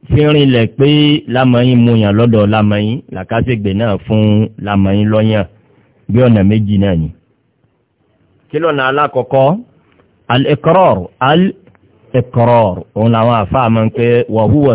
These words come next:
sayyidul adilla, wa huwa, òun lọ̀gá ẹ̀rí. Al-iqrar ni n tẹ́ yẹn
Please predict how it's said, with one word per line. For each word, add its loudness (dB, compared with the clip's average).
sayyidul 0
adilla, -6
wa -4
huwa, 2
òun 0
lọ̀gá -2
ẹ̀rí. -4
Al-iqrar -2
ni 0
n -4
tẹ́ 0
yẹn 0